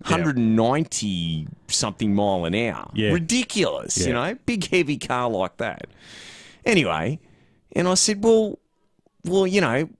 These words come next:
Speaker 2: he goes, "Look, we've, we've disconnected the oil cooler and there's no oil pumping." And I said, "Well, that's the pump. You've killed the pump, you know?"
Speaker 1: Yep.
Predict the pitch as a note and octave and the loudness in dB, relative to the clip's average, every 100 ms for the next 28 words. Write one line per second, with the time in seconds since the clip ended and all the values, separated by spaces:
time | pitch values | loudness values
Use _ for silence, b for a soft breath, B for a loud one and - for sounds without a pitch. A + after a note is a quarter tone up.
0 | _ - - D3+ D3+ F3+ E3+ F3 D#3+ D3 | _ -10 -4 -2 4 6 6 4 4 2
1 | D3 D3+ C#3+ - G3 - G3+ E3+ - B2+ | 2 2 2 0 0 2 2 2 0 0
2 | A#2+ A#2+ D3+ E3 - G#2 C#2 B1 A2 C3+ | 4 4 4 2 0 -2 -2 -4 -4 -8
3 | _ - B2 B2+ B2 B2+ A#2+ D#3 G3 E3+ | _ -2 2 2 2 2 4 4 4 4
4 | A#2+ D#2+ D#2+ E2 A#2 - C#3 D#3 F3+ - | 0 -4 -4 -4 -2 -4 -2 -2 -2 -2
5 | C3 - F#3+ F3+ - - - _ _ - | -6 -4 -4 -4 -8 -14 -14 _ _ -6
6 | B2 - F3+ C#3 G#2+ - F#3+ - - G#2 | -4 0 0 2 -2 -2 -4 -4 -6 -2
7 | G2 G2+ | 0 0